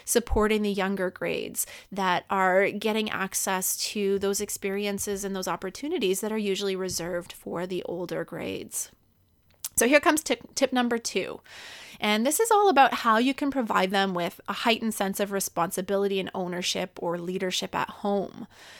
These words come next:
So really think about this. This doesn't mean assigning them more chores. That will <laughs> actually have the opposite effect. So I, I discourage you from doing that.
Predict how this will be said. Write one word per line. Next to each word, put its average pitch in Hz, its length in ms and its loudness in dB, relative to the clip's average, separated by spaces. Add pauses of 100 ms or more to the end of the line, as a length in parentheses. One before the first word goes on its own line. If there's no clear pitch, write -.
So 226 320 4
really 330 440 4
think 403 200 2
about 214 280 4
this. - 540 -2
This 247 220 6
doesn't 277 400 6
mean 214 640 2
assigning 196 380 2
them 254 100 6
more 302 220 4
chores. 190 800 2
That - 160 -4
will 185 140 0
<laughs> - 0 -
actually 233 400 0
have 247 180 2
the 320 160 2
opposite 214 420 4
effect. 208 360 -2
So 190 120 0
I, 190 280 0
I 180 160 -6 (240)
discourage 262 720 0
you 254 120 0
from 285 240 -2
doing 262 340 0
that. - 340 -2